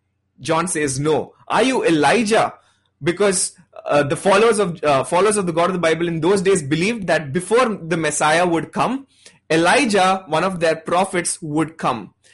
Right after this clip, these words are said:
So they ask him, "Are you the Elijah?" Then he says, "No." And then they finally ask him, "Tell us who you are. We need to go and tell the people who sent us."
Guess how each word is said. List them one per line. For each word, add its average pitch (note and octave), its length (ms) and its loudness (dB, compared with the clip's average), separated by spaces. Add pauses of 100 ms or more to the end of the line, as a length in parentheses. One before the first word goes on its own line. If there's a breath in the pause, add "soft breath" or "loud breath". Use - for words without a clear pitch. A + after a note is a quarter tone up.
So F3 120 -4
they F#3+ 80 2
ask G#3 220 0
him, G#3 120 -2
"Are F3+ 140 2
you C4+ 360 0
the E3+ 180 -2
Elijah?" G3 560 0 (300)
Then D3 140 -2
he D3 180 -4
says, B2+ 500 -6
"No." A#2 440 -6 (920 soft breath)
And F3 100 -8
then A3 140 2
they A3+ 60 2
finally A#3 500 0
ask G3+ 300 0
him, A3 220 -2 (600 soft breath)
"Tell A#3+ 220 4
us B3 280 2 (160)
who A#3+ 160 0
you G#3+ 220 2
are. E3+ 240 4
We D#3+ 160 -8
need F3 380 -4
to G#3+ 80 0
go E3+ 440 0
and D3 400 -4
tell D#3 360 2 (520)
the C#3 160 -10
people E3 320 -6
who C#3 140 -4
sent D3+ 340 -6
us." - 340 -4